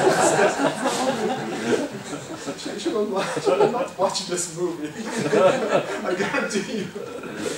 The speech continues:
Um, okay, so pure relationship for itself.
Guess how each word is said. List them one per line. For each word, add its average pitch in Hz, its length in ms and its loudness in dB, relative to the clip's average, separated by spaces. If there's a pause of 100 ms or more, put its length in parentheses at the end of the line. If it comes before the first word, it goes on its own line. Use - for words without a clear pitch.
(1400)
Um, 131 360 -6 (280)
okay, 202 260 -6 (360)
so 208 340 -2
pure 294 300 -8
relationship 208 580 -10 (640)
for 240 180 -6
itself. - 680 -12